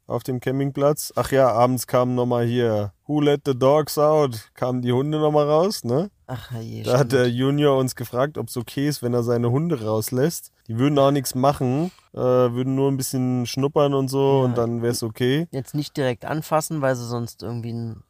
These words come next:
Speaker 2: einen Anfall kriegen würden. Das heißt, einfach nur schnuppern
Speaker 1: Man soll
Speaker 2: lassen.
Speaker 1: sie einfach schnuppern lassen, dann ist gut.
Speaker 2: Ja.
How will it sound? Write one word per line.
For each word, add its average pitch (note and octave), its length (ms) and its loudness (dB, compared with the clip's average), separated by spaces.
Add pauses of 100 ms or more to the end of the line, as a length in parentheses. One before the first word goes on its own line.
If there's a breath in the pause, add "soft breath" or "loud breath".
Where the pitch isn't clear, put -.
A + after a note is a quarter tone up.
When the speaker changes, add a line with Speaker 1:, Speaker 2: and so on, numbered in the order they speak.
(100)
Speaker 2:
einen - 80 -12
Anfall C#3+ 340 -6
kriegen D3+ 320 -8
würden. C#3 220 -6
Das A#2+ 160 -6
heißt, G2+ 240 -6
einfach C3 260 -2
nur B2 240 -4
schnuppern D3+ 420 -6
Speaker 1:
Man D3 140 0
soll A2 200 0
Speaker 2:
lassen. A2 120 -2
Speaker 1:
sie A2 60 0
einfach A2 180 -2
schnuppern B2 380 -2
lassen, A#2 260 0
dann G#2+ 140 -2
ist G#2+ 180 -6
gut. D3 320 -2 (100)
Speaker 2:
Ja. A#2 280 -8